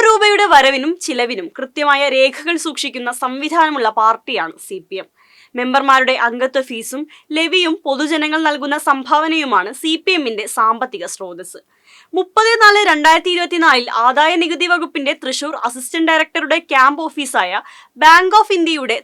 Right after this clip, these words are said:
തൃശൂർ ശാഖയിൽ ഹാജരാവാൻ നോട്ടീസ് ലഭിക്കുന്നു. പിൻവലിച്ച തുകയും കൊണ്ടുവരണമെന്ന് നിർദ്ദേശമുണ്ടായിരുന്നു. ഇതിന്റെ അടിസ്ഥാനത്തിലാണ് ജില്ലാ സെക്രട്ടറിയും ഓഫീസ് സെക്രട്ടറിയും കൂടി ബാങ്കിലെത്തിയത്. സി പി എമ്മിന്റെ അഖിലേന്ത്യാതല പാൻ നമ്പർ എ എ എ ടി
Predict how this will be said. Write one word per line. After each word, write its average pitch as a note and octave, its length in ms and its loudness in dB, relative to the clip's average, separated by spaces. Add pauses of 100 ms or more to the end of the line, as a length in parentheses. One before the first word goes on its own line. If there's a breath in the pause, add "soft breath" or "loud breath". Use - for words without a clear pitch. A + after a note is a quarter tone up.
തൃശൂർ D4+ 300 -8 (100)
ശാഖയിൽ C#4 460 2 (100)
ഹാജരാവാൻ C4 600 2 (120)
നോട്ടീസ് A#3+ 420 -10 (100)
ലഭിക്കുന്നു. F3 440 -14 (400 soft breath)
പിൻവലിച്ച B3 400 -6 (120)
തുകയും A#3 380 -4
കൊണ്ടുവരണമെന്ന് B3+ 760 -4
നിർദ്ദേശമുണ്ടായിരുന്നു. G3 960 -8 (600 loud breath)
ഇതിന്റെ G#4+ 360 2
അടിസ്ഥാനത്തിലാണ് D#4+ 760 0 (120)
ജില്ലാ D4 240 2 (100)
സെക്രട്ടറിയും D4 460 -4 (140)
ഓഫീസ് E4+ 280 -6
സെക്രട്ടറിയും D#4 460 -2
കൂടി G3+ 160 -4 (160)
ബാങ്കിലെത്തിയത്. C#4 760 0 (420 soft breath)
സി F4+ 140 -2 (100)
പി G#4 140 2
എമ്മിന്റെ G#4 300 2 (160)
അഖിലേന്ത്യാതല F4+ 680 0 (160)
പാൻ C4+ 180 6 (100)
നമ്പർ G#3+ 260 -4 (560 soft breath)
എ F4+ 40 2 (220)
എ - 20 0 (220)
എ - 20 4 (400)
ടി D#4+ 120 2